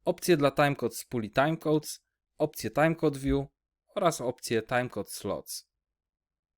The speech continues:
W dzisiejszym odcinku zobaczymy właśnie wszystkie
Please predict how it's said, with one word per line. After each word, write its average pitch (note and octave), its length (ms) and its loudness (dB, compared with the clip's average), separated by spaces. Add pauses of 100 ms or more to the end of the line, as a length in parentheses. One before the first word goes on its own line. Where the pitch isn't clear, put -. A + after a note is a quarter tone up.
(1800)
W - 40 -20
dzisiejszym F3 440 -2
odcinku E3+ 400 -4
zobaczymy C3 580 -4
właśnie A2 380 -4
wszystkie C#3 720 -4